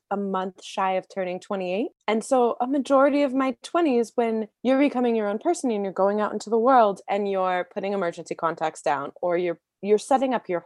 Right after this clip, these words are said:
whole life, you're setting up everything to be an adult, he was the person I put down. And then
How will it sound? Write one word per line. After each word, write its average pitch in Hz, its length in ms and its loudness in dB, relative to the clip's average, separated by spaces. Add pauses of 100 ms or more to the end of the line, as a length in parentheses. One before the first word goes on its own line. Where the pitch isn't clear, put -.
whole 254 280 6
life, - 440 -2 (500)
you're 196 380 4
setting 240 340 0
up 202 220 -8
everything 226 500 0
to 190 120 -18
be 208 120 -2
an 202 60 -2
adult, 180 500 -2 (500)
he 240 160 0
was 247 140 2
the 269 80 0
person 190 280 -6
I 190 60 -4
put 233 160 -4
down. 339 320 -2 (840)
And 254 260 4
then 226 340 0